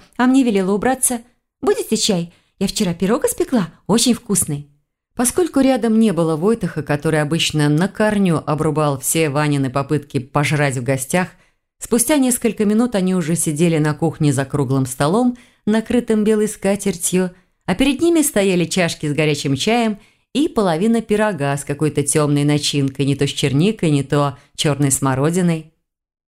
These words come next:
«А кто вам сказал, что я первой видела теней?» поинтересовалась Таня, садясь напротив Вани и глядя исключительно на него.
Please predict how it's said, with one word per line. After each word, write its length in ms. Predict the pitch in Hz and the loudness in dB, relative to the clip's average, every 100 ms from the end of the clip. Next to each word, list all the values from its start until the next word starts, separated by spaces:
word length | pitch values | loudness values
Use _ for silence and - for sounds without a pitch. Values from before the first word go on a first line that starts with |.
| _ _ _ _ _ _ | _ _ _ _ _ _
«А 200 | - 202 | -4 -2
кто 240 | 185 - 294 | -2 0 2
вам 160 | 320 | 2
сказал, 400 | 302 - 339 302 | 0 0 0 0
что 180 | 202 - | -2 -2
я 120 | 226 | -2
первой 360 | 285 294 180 180 | 0 0 0 0
видела 320 | 190 175 170 | 0 0 0
теней?» 460 | 165 214 220 147 - _ _ _ - | 0 2 2 0 -8 _ _ _ -2
поинтересовалась 840 | 156 156 160 - 156 147 147 143 | -2 0 0 0 0 0 0 -2
Таня, 260 | 208 202 | -2 0
садясь 380 | 175 165 156 170 | 0 0 0 -2
напротив 480 | 156 147 160 156 143 | -2 -2 -2 -2 -2
Вани 360 | 180 220 214 196 - _ | 0 0 -2 -6 -16 _
и 80 | 202 | -2
глядя 360 | 180 247 233 285 | 2 2 2 -2
исключительно 880 | - 247 - 240 - 147 - 170 165 | -2 -2 0 0 0 -2 0 2 2
на 120 | 156 | 0
него. 340 | 147 120 - | -2 -4 -8